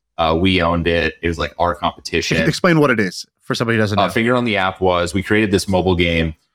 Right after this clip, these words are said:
Speaker 1: where a person puts their finger on their cell phone, uh, <laughs> and the last person to take the finger off the phone win-, won a hundred grand.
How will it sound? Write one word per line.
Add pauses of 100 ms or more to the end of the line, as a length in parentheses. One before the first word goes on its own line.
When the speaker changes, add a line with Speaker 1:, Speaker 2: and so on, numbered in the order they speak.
(100)
Speaker 1:
where
a
person
puts
their
finger
on
their
cell
phone, (400)
uh, (220)
<laughs>
and
the
last
person
to
take
the
finger
off
the
phone
win-,
won
a
hundred
grand.